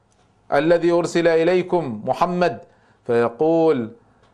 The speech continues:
المؤمن: "أشهد أنه عبد الله ورسوله".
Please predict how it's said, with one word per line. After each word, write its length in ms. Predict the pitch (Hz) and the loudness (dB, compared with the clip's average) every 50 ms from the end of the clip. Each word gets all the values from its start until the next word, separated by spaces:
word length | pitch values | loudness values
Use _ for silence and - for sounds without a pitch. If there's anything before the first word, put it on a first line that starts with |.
| _ _ _ _ _ _ _ _ _ _ _ _ _ _ _ _ _ _ _ _ _ _ _ - | _ _ _ _ _ _ _ _ _ _ _ _ _ _ _ _ _ _ _ _ _ _ _ -4
المؤمن: 680 | 120 123 127 151 170 - 156 151 147 139 123 107 104 - _ _ _ _ - | -2 -2 0 0 0 -2 0 -2 -2 -2 -2 -4 -8 -10 _ _ _ _ -4
"أشهد 640 | 170 - - - - - 113 127 117 113 120 - - - - | -4 -4 -6 -8 -10 -6 -4 -4 -2 -2 -4 -6 -6 -8 -8
أنه 1000 | 147 143 139 131 127 120 120 117 113 113 113 113 107 104 110 107 104 101 98 - - | -6 -6 -6 -6 -6 -6 -6 -6 -6 -4 -4 -4 -4 -4 -4 -4 -4 -4 -4 -4 -4
عبد 320 | - 139 123 104 110 107 | -4 -4 -4 -6 -10 -8
الله 920 | 113 107 107 104 101 101 113 131 143 143 139 139 127 131 139 139 151 156 - - | -6 -6 -6 -4 -4 -2 0 0 0 0 0 -2 -2 -2 -4 -4 -4 -8 -10 -12
ورسوله". 760 | - - 107 113 113 117 110 - - 117 107 101 92 87 - | -8 -4 -4 -2 0 -2 -2 -4 -4 -4 -4 -4 -4 -6 -10